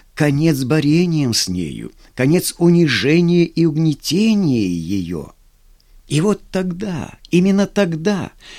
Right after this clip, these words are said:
когда возникает эта слитность, эта гармония,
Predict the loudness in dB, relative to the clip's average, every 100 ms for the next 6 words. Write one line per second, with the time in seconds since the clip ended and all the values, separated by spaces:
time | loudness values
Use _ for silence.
0 | -6 0 2 2 2 0 0 -2 0 -2
1 | -2 -4 -2 -2 -2 -2 -4 -4 -8 -8
2 | -10 -14 -12 -10 -8 -6 -8 -4 0 2
3 | 0 -4 -12